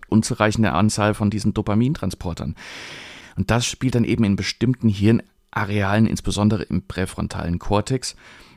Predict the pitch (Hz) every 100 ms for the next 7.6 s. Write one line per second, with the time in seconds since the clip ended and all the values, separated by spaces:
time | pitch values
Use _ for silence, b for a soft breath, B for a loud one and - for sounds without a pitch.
0 | - 98 92 - 92 71 82 113 123 127
1 | - 113 113 110 110 110 - 101 104 98
2 | - 107 98 101 101 B B B B -
3 | 107 - 92 90 123 135 - - 104 110
4 | 110 - 104 - B 101 101 - 110 127
5 | 110 - 113 - 107 113 104 - _ _
6 | _ _ _ B B B B 101 110 113
7 | 107 95 120 160 110